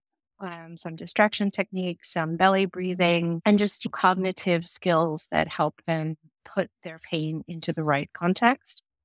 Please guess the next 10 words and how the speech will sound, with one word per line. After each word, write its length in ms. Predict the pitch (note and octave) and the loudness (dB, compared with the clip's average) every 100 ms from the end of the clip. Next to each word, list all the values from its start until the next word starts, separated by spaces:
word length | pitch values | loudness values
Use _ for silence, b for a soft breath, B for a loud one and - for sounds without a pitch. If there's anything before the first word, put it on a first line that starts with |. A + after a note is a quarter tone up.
| _ _ _ - | _ _ _ -2
And 260 | G#3 G3 F#3 | 0 0 2
these 340 | G#3+ G#3+ A3 | 4 4 2
skills 720 | - - F#3 F3+ F3+ F3+ - - | -2 4 6 6 4 0 -4 -8
we 280 | G3+ G3 F3 | -6 -4 -6
expect 600 | F3 - - E3 - - | -8 -10 0 0 0 -8
the 60 | F3 | -10
children 420 | - E3 E3+ D#3 | -4 -4 -4 -8
to 100 | - | -8
take 300 | - F3 D#3+ - | -6 -4 -4 -4
with 140 | E3+ | -6